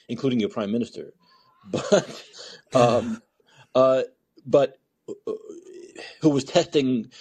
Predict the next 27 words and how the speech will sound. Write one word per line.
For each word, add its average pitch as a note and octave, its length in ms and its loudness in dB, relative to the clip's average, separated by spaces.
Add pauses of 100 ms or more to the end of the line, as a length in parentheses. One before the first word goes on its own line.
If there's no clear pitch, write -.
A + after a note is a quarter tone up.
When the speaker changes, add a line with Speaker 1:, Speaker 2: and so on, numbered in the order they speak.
(120)
Speaker 1:
I D3 100 2
saw, G#3+ 240 2
I A3 80 0
saw A#3+ 160 0
your A3+ 180 0
prime F#3+ 240 0
minister F3 220 -4
shoving D3+ 400 -2
the A#2+ 60 -10
test - 320 -6
up C3 140 -6
his A2+ 120 -14
nose A#2 240 -6
after D#3 300 -6
he D3 80 -6
was C3+ 100 -12
in C#3 60 -16
the, C3+ 80 -16 (280)
after G3 180 0
he D#3+ 60 -4
had, D#3+ 120 0
like, C#3 160 0
a, A#2+ 40 -12
supposedly D3+ 420 -4
a A#2+ 40 -2
severe B2 380 -8
case, - 520 -14